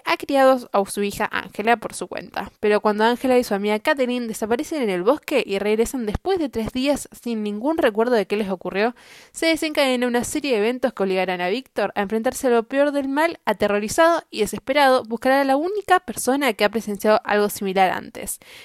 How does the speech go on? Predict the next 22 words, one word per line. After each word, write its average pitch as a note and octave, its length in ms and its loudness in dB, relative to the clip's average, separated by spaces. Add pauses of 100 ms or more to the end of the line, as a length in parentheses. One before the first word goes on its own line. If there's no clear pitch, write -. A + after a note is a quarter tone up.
(120)
Chris B3 340 0
MacNeil. G3+ 560 -8 (320)
Por G#3+ 140 -2
primera A3+ 260 2
vez A#3+ 140 4
desde G#3+ 160 -2
la F#3 100 0
película G#3 300 0
de G3 80 0
mil A#3 180 -2
novecientos A3+ 380 0
setenta A3+ 300 -4
y - 20 -10
tres, C#4 240 -2
la A3+ 100 2
ganadora C4 380 2
de A3+ 60 4
los G3 100 -6
premios A3+ 260 0
de A#3 80 4
la A#3+ 60 0
Academia B3+ 580 0